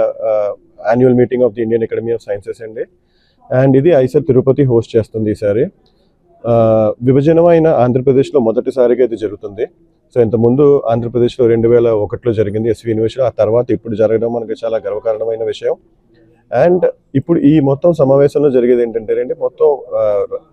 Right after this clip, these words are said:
రాష్ట్రంలో ఉన్న ఫె-, అకాడమీ ఫెలోస్, అకాడమీ సైంటిస్టులు, పెద్ద పెద్ద సైంటిస్టులు, డిస్టింగ్విష్డ్ ఎమి-, ఎమినెంట్ అకాడమిషియన్ సైంటిస్టులు, ఎవరైతే చాలా పెద్ద పెద్ద, ఆ, అవార్డ్స్ పొందినారో,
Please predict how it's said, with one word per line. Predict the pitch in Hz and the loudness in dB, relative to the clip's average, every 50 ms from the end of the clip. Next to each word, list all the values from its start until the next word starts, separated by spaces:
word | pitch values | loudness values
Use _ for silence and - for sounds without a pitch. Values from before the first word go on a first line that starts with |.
| _ - | _ -2
రాష్ట్రంలో | 107 110 123 135 - - 147 143 143 143 143 139 | 0 0 0 0 -2 -2 0 0 2 2 4 4
ఉన్న | 131 127 127 123 123 123 | 4 2 2 2 2 2
ఫె-, | - - 117 110 - - | 2 2 2 2 2 0
అకాడమీ | - - 120 120 123 127 | -2 -2 0 0 2 0
ఫెలోస్, | 123 - 117 113 117 120 117 - | 2 2 2 2 2 2 0 0
అకాడమీ | 117 107 107 120 117 120 123 | -2 -4 -4 -2 -4 -4 -4
సైంటిస్టులు, | - 120 113 113 101 120 - - 123 120 | -2 -2 -2 -2 -2 -6 -8 -6 -6 -6
పెద్ద | - - 113 107 107 | -4 -4 -4 -4 -6
పెద్ద | 113 110 113 - | -8 -14 -10 -10
సైంటిస్టులు, | 117 110 101 - 113 110 - 117 107 | -10 -10 -8 -10 -12 -10 -10 -8 -10
డిస్టింగ్విష్డ్ | 98 95 - - 127 127 131 123 - 127 | -10 -10 -8 -4 -2 -2 -2 0 0 0
ఎమి-, | 117 123 123 127 - - | 2 4 4 2 2 0
ఎమినెంట్ | 117 120 127 127 120 120 | 0 0 0 0 0 0
అకాడమిషియన్ | 107 104 - 117 123 127 120 - 120 113 110 | -2 -2 -2 -2 -2 -2 -2 -4 -6 -8 -6
సైంటిస్టులు, | - 117 107 113 - 127 - - - 117 117 - _ _ _ _ _ _ _ _ - | -4 -4 -4 -4 -6 -12 -14 -14 -14 -14 -14 -14 _ _ _ _ _ _ _ _ -2
ఎవరైతే | 107 120 127 135 135 - 139 131 - | 2 2 4 4 2 2 0 0 0
చాలా | 127 120 123 120 | 2 2 2 2
పెద్ద | - 123 110 117 113 | 2 2 0 2 0
పెద్ద, | 123 113 120 | 2 2 4
ఆ, | 120 117 117 104 104 - - | 4 4 2 0 -2 -4 -4
అవార్డ్స్ | 95 107 110 120 123 - _ | -2 0 2 2 0 0 _
పొందినారో, | 117 110 110 104 110 113 110 107 107 107 104 | -4 -2 0 0 0 2 0 0 0 -2 -4